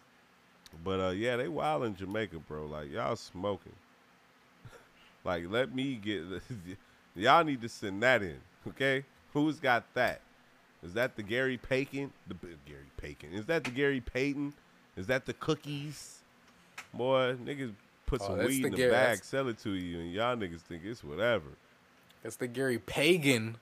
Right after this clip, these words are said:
Speaker 2: all right. That motherfucking dude, we do, we do know that that is not, we are not the only place where the slave ships went. We do know that.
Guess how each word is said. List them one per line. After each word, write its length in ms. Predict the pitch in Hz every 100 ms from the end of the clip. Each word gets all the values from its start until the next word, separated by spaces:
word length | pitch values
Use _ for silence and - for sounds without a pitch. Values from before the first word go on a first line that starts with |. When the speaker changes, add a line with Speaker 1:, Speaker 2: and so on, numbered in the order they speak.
| -
Speaker 2:
all 160 | 104 101
right. 320 | 101 101 85
That 140 | 120 143
motherfucking 560 | 160 151 160 139 127
dude, 200 | 123 131 123
we 140 | 135
do, 260 | 131 143 127 - - - -
we 100 | 123
do 240 | 127 143
know 260 | 131 135 131
that 200 | 104 98
that 200 | 117 87
is 300 | 120 123 120
not, 280 | 127 123 80 - - - - - -
we 220 | 113 139
are 180 | 135 131
not 300 | 139 143 131
the 120 | 127
only 260 | 139 131
place 320 | 127 147 135 120
where 80 | 120
the 80 |
slave 400 | 117 - 131 131
ships 300 | 117 120 95
went. 340 | 104 95 78 -
We 140 | 104
do 160 | 117 135
know 180 | 131 120
that. 240 | 98 82